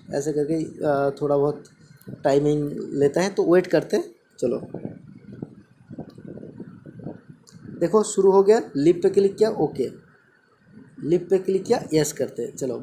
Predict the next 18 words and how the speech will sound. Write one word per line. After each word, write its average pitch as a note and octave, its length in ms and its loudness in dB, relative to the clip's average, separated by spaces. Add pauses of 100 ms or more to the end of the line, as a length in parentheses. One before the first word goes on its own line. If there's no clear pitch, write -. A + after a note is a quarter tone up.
बैक C#3 220 -2
कर A#2 120 -6
लिया, A2 160 -8 (340)
एक D#3+ 120 -2
सौ G3+ 120 6
बयालीस F3+ 300 6
दिख F#3+ 220 -4
रहा G#3+ 80 2
है, D#4 100 -10
इससे F3 260 -8
थोड़ा E3+ 240 -4
सा G3 100 -2
बढ़ C#3+ 160 0
जाएगा। A2 360 -4 (480)
एक D3 140 -2
सेकंड D#3 320 -2
रुकते C#3+ 260 -2
हैं, F#3 120 -2